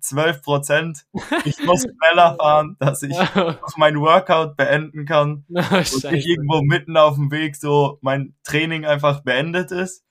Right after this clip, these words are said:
Speaker 2: Oh.
Speaker 1: Ähm, ja, das ist, das ist so mein einziger Request und der wurde leider noch nicht, ähm, äh, für mich, ähm, und für viele andere Leute da draußen. Also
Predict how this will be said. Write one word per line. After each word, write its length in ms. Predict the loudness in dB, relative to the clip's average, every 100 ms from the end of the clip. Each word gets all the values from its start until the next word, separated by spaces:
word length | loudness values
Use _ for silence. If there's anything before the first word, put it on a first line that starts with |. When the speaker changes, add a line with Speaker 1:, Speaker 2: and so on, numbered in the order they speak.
| _ _
Speaker 2:
Oh. 640 | -16 -12 -8 -6 -6 -8 -6
Speaker 1:
Ähm, 600 | -4 -4 -4 -4 -4 -6 _ _ _
ja, 500 | -14 -6 -2 -2 -4 -10 _ _ -4
das 200 | -2 -2
ist, 240 | -6 -6
das 140 | -6
ist 160 | -4 -4
so 80 | -4
mein 220 | -4 -2
einziger 600 | -4 -6 -8 -6 -2 -2 -2
Request 880 | -2 -2 -2 -4 -2 -2 -4 -14 _ _
und 160 | -12 -6
der 160 | -6
wurde 200 | -6 -6
leider 480 | 0 0 2 -2 -4
noch 240 | _ -12 -8
nicht, 340 | -8 -8 -10
ähm, 560 | -14 -12 -10 -10 -12 -16 _ -20 -20 _ _ _ _ _ _ _ -16
äh, 400 | -12 -12 -12 -14
für 180 | -14 -10
mich, 460 | -10 -10 -16 -20
ähm, 520 | -14 -12 -12 -14 -16 -14
und 160 | -14 -12
für 120 | -12
viele 320 | -8 -4 0
andere 360 | 0 0 -6 -6
Leute 320 | -6 -6 -8
da 140 | -10
draußen. 500 | -8 -8 -8 -10 -18
Also 440 | -16 -14 -10 -10